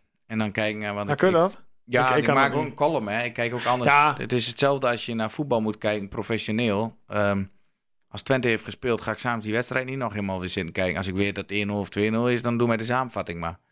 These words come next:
Speaker 2: Nee, dat heb ik
Speaker 1: Maar
Speaker 2: ook
Speaker 1: als jij,
Speaker 2: inderdaad.
Speaker 1: ehm, ik maak columns voor de Formule één, waardoor ik ook wil weten wat er gebeurd is. En als ik dan s'avonds, eh, ah, ik zou heus wel even horen wie er heeft gewonnen en zo, maar dan kan ik wel,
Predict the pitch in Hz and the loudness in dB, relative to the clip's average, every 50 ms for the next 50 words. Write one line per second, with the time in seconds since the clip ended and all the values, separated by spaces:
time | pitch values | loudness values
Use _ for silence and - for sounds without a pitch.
0 | _ _ 139 135 135 139 143 139 143 143 135 104 101 101 101 - 110 104 104 104 | _ _ -6 0 2 2 2 4 2 2 4 4 2 2 2 2 2 2 4 4
1 | 101 101 101 101 101 101 101 95 - - 107 104 107 104 104 - - 117 117 117 | 2 2 2 2 2 0 -2 -6 -6 -8 -6 -2 -2 -2 -2 -2 -2 -2 0 0
2 | 110 101 98 - 101 95 92 - - - 107 98 82 90 98 98 98 95 95 98 | 0 -2 -2 -2 -2 -2 -2 -4 -4 -2 -2 0 0 0 0 0 0 0 -2 0
3 | 104 101 95 95 95 - - - 123 110 110 104 95 90 92 92 92 98 104 101 | 0 0 0 -2 -4 -6 -12 -10 -10 -2 0 0 2 2 2 2 2 2 0 0
4 | 101 92 98 98 - 104 95 - 104 104 127 131 120 107 98 85 - 90 87 95 | 0 2 0 0 0 -4 -4 -4 -2 0 2 2 2 0 -4 -8 -6 -6 -6 -4
5 | 90 - - - 98 90 - 107 104 107 101 101 90 - - 101 104 101 95 92 | -4 -6 -4 -4 -4 0 0 0 0 0 -2 -6 -10 -12 -8 -4 -2 -2 -2 -2
6 | 92 90 _ _ _ _ _ _ _ - - - - - - 95 92 92 95 95 | -4 -6 _ _ _ _ _ _ _ -12 -8 -8 -6 -4 -4 -4 -2 -2 -4 -4
7 | 92 95 98 101 101 98 95 92 95 95 101 104 98 95 92 95 92 95 95 92 | -4 -2 -2 -2 0 0 0 0 0 2 2 2 0 0 -2 0 0 0 0 0
8 | - - 92 104 135 131 117 95 85 85 82 87 92 92 95 92 - 101 101 92 | -2 -2 0 0 0 2 0 -2 0 0 0 0 0 -2 -4 -2 -2 -4 -4 -4
9 | 90 87 85 90 | -4 -6 -4 -4